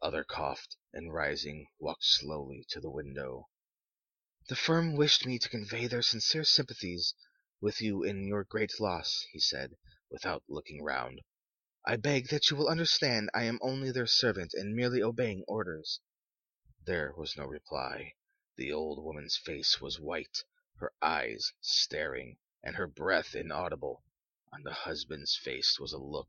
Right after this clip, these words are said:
such as his friend the sergeant might have carried into his first action.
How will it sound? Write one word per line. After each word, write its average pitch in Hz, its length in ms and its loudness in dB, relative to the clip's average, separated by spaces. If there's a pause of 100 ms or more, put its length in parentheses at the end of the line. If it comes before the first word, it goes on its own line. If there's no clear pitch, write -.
such - 560 2 (680)
as - 200 0
his - 160 0
friend 73 580 -2
the - 80 -6
sergeant - 480 2
might 73 240 -4
have - 160 -6
carried 78 420 0
into 62 380 -4
his - 220 -2
first - 360 -4
action. - 440 -6